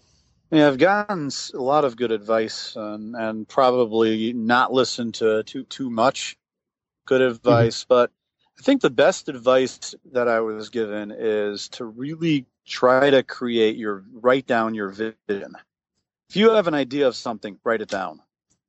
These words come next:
Speaker 1: Write down where you wanna be, not just now, but where you wanna be later, because that at least helps you. There are di-, it helps you keep your eye, keep focused and your eye on the prize. And when something does come up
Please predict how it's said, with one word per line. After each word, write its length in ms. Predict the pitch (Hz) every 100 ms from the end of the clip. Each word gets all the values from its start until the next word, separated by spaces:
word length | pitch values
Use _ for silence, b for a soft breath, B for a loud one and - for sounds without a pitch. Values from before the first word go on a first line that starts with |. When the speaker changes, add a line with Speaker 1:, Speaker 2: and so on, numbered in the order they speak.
| _ _
Speaker 1:
Write 380 | 123 139 170 143
down 300 | 151 147 135
where 140 | 135
you 200 | 135 131
wanna 240 | 127 127 123
be, 260 | 113 117
not 240 | 113 127 135
just 260 | 131 - 123
now, 260 | 113 110
but 140 | 107 104
where 180 | 120
you 140 | 120 117
wanna 220 | 113 110
be 160 | 104 104
later, 480 | 101 101 95 90 - _ _ _
because 240 | 127 131
that 140 | 127 135
at 80 | 139
least 320 | 185 175 -
helps 380 | 143 147 - -
you. 240 | 120 117
There 180 | 120 127
are 60 | 123
di-, 140 | 120
it 280 | 131 131 127
helps 300 | 135 156 -
you 60 | 139
keep 220 | 135 123
your 160 | 117
eye, 440 | 113 117 113 104 - _ _
keep 220 | - 156 _
focused 580 | - 135 123 131 113 -
and 100 | 113
your 100 | 110
eye 200 | 123 127
on 80 | 120
the 80 |
prize. 540 | 110 123 113 107 110 104
And 140 | 107
when 200 | 113 120
something 380 | 113 143 127 113
does 300 | 120 196 -
come 260 | - 117 104
up 160 | 104